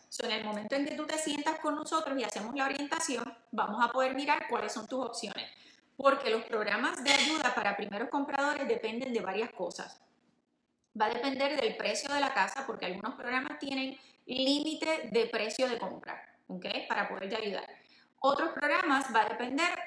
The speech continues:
de tu ingreso, porque la mayoría de los programas, o por decir todos los programas, sí tienen, eh, el límite de ingreso de todas las personas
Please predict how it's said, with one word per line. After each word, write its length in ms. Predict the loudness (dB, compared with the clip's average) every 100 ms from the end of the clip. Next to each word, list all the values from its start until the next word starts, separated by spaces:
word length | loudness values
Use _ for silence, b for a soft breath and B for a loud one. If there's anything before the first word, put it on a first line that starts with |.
| -8
de 500 | -8 -2 0 -2 -4 -2
tu 120 | -2
ingreso, 600 | -2 -4 -2 -4 -6 -14 -20 _
porque 260 | -4 -2 -2
la 100 | -2
mayoría 400 | -2 -4 -2 -2
de 60 | -2
los 80 | -2
programas, 480 | 0 2 2 0 -4
o 140 | -8
por 140 | -6 -4
decir 320 | -4 -6 -8
todos 200 | -4 0
los 120 | 0
programas, 460 | 0 0 0 0 -4 B B B
sí 600 | -8 -2 0 -2 -4 -12
tienen, 560 | -2 2 4 4 2 0
eh, 580 | 0 2 2 0 -2 -4
el 340 | -2 -2 0 0
límite 640 | 2 2 0 0 -2 -4 -6
de 140 | -4
ingreso 640 | -4 -2 0 0 0 -2 0
de 120 | -2
todas 220 | -2 0
las 140 | -2 -4
personas 480 | -6 -2 -2 -2